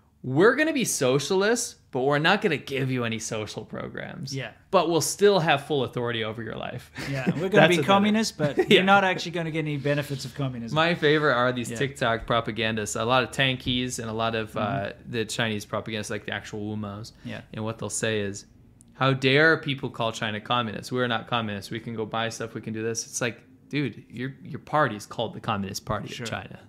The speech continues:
Speaker 2: Sure.
Speaker 1: You can't get around that.
Speaker 2: I mean, at the end of the day, whenever you see this with Chinese characteristics thing, it's just an excuse.
Speaker 1: Excuse, yeah.
Speaker 2: All it means is we're gonna do whatever we want, and,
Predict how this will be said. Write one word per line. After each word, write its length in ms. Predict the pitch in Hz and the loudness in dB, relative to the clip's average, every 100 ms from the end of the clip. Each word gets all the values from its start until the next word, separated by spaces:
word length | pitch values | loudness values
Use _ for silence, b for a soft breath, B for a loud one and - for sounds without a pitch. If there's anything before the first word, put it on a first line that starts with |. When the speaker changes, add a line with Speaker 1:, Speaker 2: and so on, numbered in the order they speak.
| _ | _
Speaker 2:
Sure. 200 | - 110 | -14 -10
Speaker 1:
You 180 | 104 113 | -8 -6
can't 220 | 104 113 | -2 -4
get 100 | 110 | -4
around 360 | 107 104 104 98 | -8 -6 -6 -8
that. 120 | - | -6
Speaker 2:
I 40 | 196 | -2
mean, 140 | 214 | 0
at 100 | 214 | 2
the 80 | 220 | 2
end 80 | 226 | 2
of 80 | 190 | 2
the 60 | |
day, 160 | 165 160 | 2 2
whenever 280 | 165 202 214 | 2 0 -2
you 100 | 202 | -2
see 160 | 214 | -2
this 200 | 180 165 151 | -2 -4 -4
with 180 | 165 | -6
Chinese 420 | - 170 165 165 135 | -2 -2 0 -2 -2
characteristics 840 | 160 156 - 143 147 - 165 - | 0 0 0 -2 -2 -4 -8 -6
thing, 220 | 175 180 | -6 -8
it's 180 | 165 - | -10 -10
just 300 | - 196 - | -6 -4 -4
an 120 | 185 | -4
excuse. 560 | 160 - - - 131 101 | -4 -4 -4 -2 -2 -4
Speaker 1:
Excuse, 160 | - | -8
yeah. 120 | 110 95 B - | -10 -12 B 0
Speaker 2:
All 180 | 208 | 4
it 100 | 208 175 | 4 0
means 260 | 180 165 147 | -2 0 0
is 220 | 139 - b b b _ - | -2 -6 b b b _ -8
we're 120 | 170 | 2
gonna 180 | 247 220 | 4 6
do 160 | 214 | 6
whatever 240 | 202 175 127 | 6 6 2
we 140 | 123 | -2
want, 500 | 123 143 165 202 - - - | -2 2 2 0 -8 -14 -8
and, 340 | 135 131 123 | -4 -4 -6